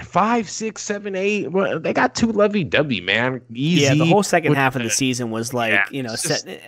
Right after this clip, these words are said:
Speaker 2: and then who, and then he wants to leave. You know, obviously he's gonna have to stay because he's about to get bombarded by all these guys.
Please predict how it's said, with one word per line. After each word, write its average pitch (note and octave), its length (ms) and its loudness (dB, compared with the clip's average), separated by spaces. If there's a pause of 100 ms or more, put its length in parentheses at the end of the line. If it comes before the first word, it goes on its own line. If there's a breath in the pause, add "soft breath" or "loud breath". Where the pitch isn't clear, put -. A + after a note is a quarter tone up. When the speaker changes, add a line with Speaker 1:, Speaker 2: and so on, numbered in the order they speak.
(160)
Speaker 2:
and F#3 80 -2
then D3 140 2
who, F3 140 4
and F#3 180 0
then D3 240 0
he F3 100 2
wants D#3+ 280 2
to B2 80 -6
leave. B2+ 520 -2 (520 soft breath)
You C#3 80 0
know, C3 80 0
obviously D3 340 0
he's C#3 160 0
gonna C#3+ 80 0
have B2+ 120 -4
to A2+ 60 -8
stay D#3 280 2
because B2+ 240 -4
he's B2 120 -6
about C3 220 -4
to C3+ 60 -16
get C#3 200 -4
bombarded A#2+ 480 0
by A2 120 -4
all A#2 120 -2
these A2 200 -8
guys. G#2+ 420 -6